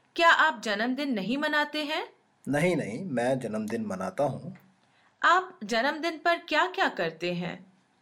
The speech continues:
Speaker 2: मैं परिवार के साथ मंदिर जाता हूँ, माता-पिता के पाँव छूता हूँ, मिठाई खाता हूँ, परिवार के साथ हिंदी फिल्म देखता हूँ।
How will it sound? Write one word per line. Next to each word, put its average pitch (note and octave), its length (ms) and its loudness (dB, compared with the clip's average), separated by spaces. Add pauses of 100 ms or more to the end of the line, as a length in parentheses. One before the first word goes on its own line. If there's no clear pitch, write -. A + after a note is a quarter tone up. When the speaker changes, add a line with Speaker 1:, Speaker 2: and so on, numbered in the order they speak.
Speaker 2:
मैं C3+ 480 4
परिवार A#2+ 460 0
के B2 160 -2
साथ A2+ 300 0 (600)
मंदिर G#2 320 -2
जाता C3+ 280 2
हूँ, C#3 420 -2 (640)
माता-पिता C3 560 2
के C3+ 240 -2
पाँव G#2+ 340 -2
छूता B2 300 -4
हूँ, B2 420 -4 (680)
मिठाई C3 360 2
खाता D#3+ 280 2
हूँ, D#3+ 420 -2 (560)
परिवार B2+ 380 2
के C#3 160 -4
साथ B2 300 0
हिंदी A#2 360 -2
फिल्म G#2+ 300 -4
देखता - 300 -8
हूँ। - 220 -10